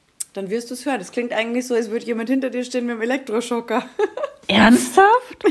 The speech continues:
Speaker 1: Ja, und dich immer mal wieder zwischendrin schocken.
Speaker 2: Boah,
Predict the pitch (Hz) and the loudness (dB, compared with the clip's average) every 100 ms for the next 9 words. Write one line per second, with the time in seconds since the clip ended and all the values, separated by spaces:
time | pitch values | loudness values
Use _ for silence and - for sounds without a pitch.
0 | 370 359 - 320 359 453 508 294 302 277 | 4 4 4 -2 -2 -4 0 0 0 -2
1 | 262 277 285 262 247 269 254 254 269 269 | 0 2 4 4 2 2 0 0 -4 -2
2 | 262 254 262 - 285 285 220 - _ _ | -2 -2 -2 0 -2 -2 -10 -10 _ _
3 | _ _ - _ _ _ _ - 180 160 | _ _ -20 _ _ _ _ 4 6 6
4 | 165 | 2